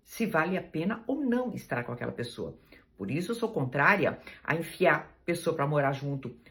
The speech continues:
logo que conhece, a colocar nome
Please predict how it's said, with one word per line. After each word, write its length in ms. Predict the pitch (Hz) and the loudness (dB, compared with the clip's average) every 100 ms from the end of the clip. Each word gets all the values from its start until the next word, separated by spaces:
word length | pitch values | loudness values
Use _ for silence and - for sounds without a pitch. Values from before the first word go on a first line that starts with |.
| - | 0
logo 540 | 165 143 131 107 - _ | 4 4 4 -4 -8 _
que 100 | - | -4
conhece, 800 | 190 233 214 170 165 - 160 - - - | 2 4 4 2 0 0 -2 -2 -12 0
a 220 | - 160 | 4 4
colocar 720 | - 202 196 185 - 170 151 - | 4 4 6 4 4 2 2 -6
nome 680 | 175 180 185 175 131 117 | -2 2 2 2 0 -2